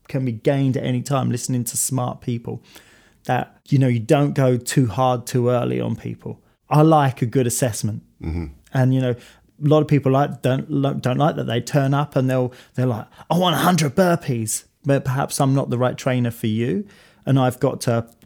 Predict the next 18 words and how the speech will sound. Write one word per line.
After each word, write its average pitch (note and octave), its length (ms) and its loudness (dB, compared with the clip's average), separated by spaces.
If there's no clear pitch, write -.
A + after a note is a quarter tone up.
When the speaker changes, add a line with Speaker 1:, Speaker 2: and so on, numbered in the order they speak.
Speaker 1:
you C#3+ 120 6
know, A2 140 2
communicate C#3+ 640 4
that. C3 320 0
And D3 160 4
then C#3 100 4
actually C#3 280 0
I A#2+ 40 2
might D#3 320 4
be A#2+ 120 0
the G#2+ 120 -2
right A#2 200 -2
trainer A2 320 0
for - 120 -8
them. A#2 200 -2
But B2 300 -2
it's - 440 0
ultimately, C#3 680 0